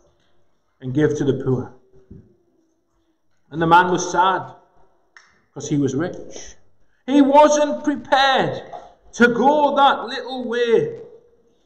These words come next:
and trust fully the person of the Lord Jesus.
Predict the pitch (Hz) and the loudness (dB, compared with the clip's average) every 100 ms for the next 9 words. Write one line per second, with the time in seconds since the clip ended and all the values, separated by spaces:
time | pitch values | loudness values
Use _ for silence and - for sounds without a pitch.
0 | _ _ _ - 180 165 - 233 226 - | _ _ _ 2 4 4 0 2 2 0
1 | - - - - _ - 302 254 127 - | -6 -12 -16 -20 _ 2 4 4 2 -4
2 | - - - _ _ 151 147 180 180 - | -12 -16 -20 _ _ -12 -2 2 2 0
3 | 156 147 143 139 139 143 139 156 139 - | 0 0 2 0 2 0 -2 -8 -12 -14
4 | - - | -18 -18